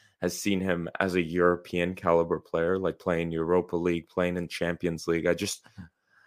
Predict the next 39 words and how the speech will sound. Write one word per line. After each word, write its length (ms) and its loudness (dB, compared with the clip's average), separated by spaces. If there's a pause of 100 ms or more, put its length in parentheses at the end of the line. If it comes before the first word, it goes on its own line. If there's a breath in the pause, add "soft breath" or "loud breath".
(120)
I 100 6
think 300 0
he's 240 0
a 60 2
creative 520 6
player 300 8
who 140 -2
needs 180 -2
a 40 4
lot 120 6
of 100 0
time 300 -2
on 80 -2
the 80 -6
ball, 460 2
to 120 -14
be 140 -4
honest. 380 -6
I 80 0
just 260 -8
never 400 0 (640)
got 260 4
that 160 -2
feeling 360 0
that 120 -6
he 240 -6
would 380 -2
ever 320 -2
become 560 -6
a 80 -10
big 320 -2 (680)
player, 200 4
and 80 -2
he 100 -6
really 300 2
hasn't, 560 -4
I 80 -8
guess. 520 -10
Um, 340 -8